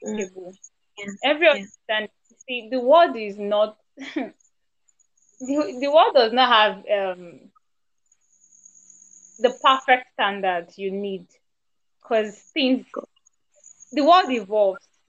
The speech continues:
Speaker 2: So the perfect standard that runs into the future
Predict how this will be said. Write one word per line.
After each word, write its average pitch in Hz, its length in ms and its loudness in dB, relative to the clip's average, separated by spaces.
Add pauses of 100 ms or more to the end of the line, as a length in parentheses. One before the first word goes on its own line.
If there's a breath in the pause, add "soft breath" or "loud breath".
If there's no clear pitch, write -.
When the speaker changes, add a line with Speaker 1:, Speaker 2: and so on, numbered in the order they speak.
(180)
Speaker 2:
So 214 400 -6 (1200)
the 269 220 -4
perfect 330 480 2
standard 214 420 0
that 202 160 2
runs 247 220 0
into 220 180 0
the 190 140 0
future 208 640 -4